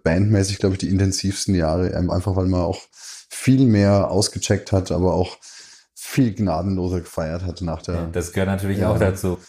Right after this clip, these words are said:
Speaker 1: Also ich kann mich erinnern,
Speaker 2: Nach einem
Speaker 1: dass ich,
Speaker 2: gelungenen
Speaker 1: ähm,
Speaker 2: Gig.
Speaker 1: ja, ja, wir waren mal mit, äh, mit einer größeren Band als, ähm, als Vorband auf Tour.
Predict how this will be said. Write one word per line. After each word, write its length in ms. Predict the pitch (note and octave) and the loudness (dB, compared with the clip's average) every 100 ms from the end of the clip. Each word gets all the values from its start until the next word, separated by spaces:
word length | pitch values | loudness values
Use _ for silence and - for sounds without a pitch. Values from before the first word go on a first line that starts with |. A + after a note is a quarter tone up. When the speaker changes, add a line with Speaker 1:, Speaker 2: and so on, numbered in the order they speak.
| - | -4
Speaker 1:
Also 120 | G2+ | -2
ich 60 | G#2+ | 2
kann 120 | A#2+ | 2
mich 100 | B2+ | 4
erinnern, 240 | B2 B2 | 4 4
Speaker 2:
Nach 60 | G#2+ | 4
einem 60 | A2 | 6
Speaker 1:
dass 20 | G#2+ | 6
ich, 60 | |
Speaker 2:
gelungenen 300 | A2+ A#2+ G#2+ | 6 6 4
Speaker 1:
ähm, 60 | A2 - | 4 0
Speaker 2:
Gig. 160 | - _ - - | -6 _ -20 2
Speaker 1:
ja, 120 | A2+ A#2+ | 6 6
ja, 120 | B2 | 6
wir 120 | A#2 | 6
waren 160 | A2 A2+ | 4 4
mal 120 | G#2+ | 2
mit, 500 | G2 G#2+ G#2+ G#2+ - | 2 2 2 0 -2
äh, 320 | F#2+ G2 G2 | 2 4 4
mit 180 | G2 G2 | 2 2
einer 160 | G2 | 0
größeren 480 | F#2 G2 G#2 A2+ G#2+ | 2 2 4 4 4
Band 240 | F#2+ G2 F#2+ | 4 2 2
als, 380 | F#2 F2+ - D2 | -2 -2 -6 -4
ähm, 340 | E2 F2+ F2+ G#2 | 0 2 0 -2
als 200 | E2+ - | -6 -6
Vorband 480 | - G2 G2 G2 F2+ | 0 2 4 2 2
auf 120 | F2 | -2
Tour. 380 | - G#2 G2+ G#2 | 0 4 4 2